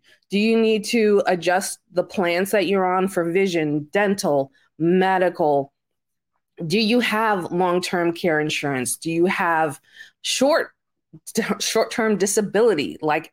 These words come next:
Aflac or something like that. Did you know you can buy Aflac on your own? Oh, yeah. I know this because I used to sell it. I used to do a lot of things, guys.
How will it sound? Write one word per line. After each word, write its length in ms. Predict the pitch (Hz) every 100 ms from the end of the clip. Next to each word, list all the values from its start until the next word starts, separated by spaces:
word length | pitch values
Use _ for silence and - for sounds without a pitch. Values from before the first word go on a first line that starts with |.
| -
Aflac 560 | 202 226 - 117 - - _ - -
or 120 | - 175
something 400 | 196 190 185 180
like 220 | 185 190
that. 260 | 170 - - - -
Did 180 | 214 214
you 200 | 330 370
know 300 | 226 202 226
you 180 | 233 240
can 160 | 254
buy 200 | 196 185
Aflac 540 | - 165 175 190 185 185 165
on 140 | 165
your 180 | 156 -
own? 320 | 135 143 160 _ _ _ _ _ _ _ -
Oh, 80 | 214
yeah. 320 | 220 147 117 _ _ _ _ _
I 100 | 185
know 200 | 196 202
this 200 | 175 170
because 240 | 151 180 196
I 40 |
used 240 | 180 190 -
to 60 |
sell 280 | - 190 139
it. 140 | - - -
I 60 |
used 240 | 277 - -
to 80 |
do 140 | 302 285
a 40 |
lot 200 | 262 240
of 80 | 226
things, 240 | 196 170
guys. 360 | - 160 156 -